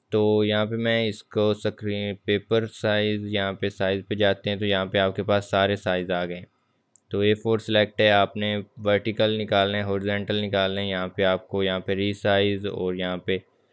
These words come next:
fit to paper कर दिया मैंने। अब जो प्रिंट होगा सारा पेपर के ऊपर ही आएगा, मुझे यही चाहिए था। अब मुझे अगर पेज को फिल करना है तो यहाँ से कर सकते हैं, मैनुअल भी आप कर सकते हैं, लेकिन मुझे ये वाला चाहिए fit to paper।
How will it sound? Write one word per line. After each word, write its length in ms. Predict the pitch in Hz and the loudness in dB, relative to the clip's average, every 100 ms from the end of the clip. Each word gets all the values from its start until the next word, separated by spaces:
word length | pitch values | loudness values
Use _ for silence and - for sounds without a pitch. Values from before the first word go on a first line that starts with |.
| _ _ _ - | _ _ _ 0
fit 120 | 127 | 0
to 100 | - 131 | 2 2
paper 340 | 131 117 127 | 2 4 2
कर 160 | 120 117 | 2 0
दिया 180 | 113 117 | 2 2
मैंने। 180 | 117 117 | 2 0
अब 120 | 107 | 0
जो 100 | 113 | -2
प्रिंट 300 | 110 110 107 | -2 -4 -2
होगा 180 | 107 107 | 0 0
सारा 240 | 107 110 110 _ - | 0 -2 -2 _ -2
पेपर 300 | 107 104 104 | -2 0 -2
के 100 | 110 | -2
ऊपर 260 | 101 110 | 0 0
ही 80 | 110 | 2
आएगा, 240 | 104 101 104 | 2 4 0
मुझे 180 | 104 | -2
यही 200 | 101 101 | -2 -2
चाहिए 320 | 95 101 98 95 | -2 -2 0 -2
था। 200 | 101 98 | 0 0
अब 140 | 98 | -2
मुझे 460 | 101 98 101 101 101 - | -6 -4 0 2 0 0
अगर 200 | 101 101 _ - | -2 -2 _ 0
पेज 260 | 113 117 | 2 2
को 100 | 123 | 0
फिल 220 | 127 120 110 | 0 0 2
करना 220 | 113 113 | 0 0
है 60 | |
तो 100 | 104 | -2
यहाँ 160 | 110 104 | -2 0
से 120 | 113 | -2
कर 160 | 110 104 | -2 -2
सकते 360 | - 101 - | 0 -4 -2
हैं, 200 | 107 107 _ _ _ - | -4 -4 _ _ _ -6
मैनुअल 400 | 107 107 113 110 | -2 0 0 2
भी 120 | 110 | 4
आप 160 | 107 107 | 2 2
कर 120 | 104 | -2
सकते 320 | 101 98 - | -2 -6 -4
हैं, 80 | 104 | -2
लेकिन 400 | 98 95 104 104 - - | -2 -4 -6 -6 -12 -14
मुझे 240 | 104 98 101 | -10 -2 -2
ये 200 | 98 95 | 2 2
वाला 220 | 95 95 | 2 0
चाहिए 340 | 95 90 90 87 | -2 -2 -4 -8
fit 200 | - 98 | -8 -6
to 120 | 110 92 | -4 -2
paper। 340 | 95 85 | -4 -4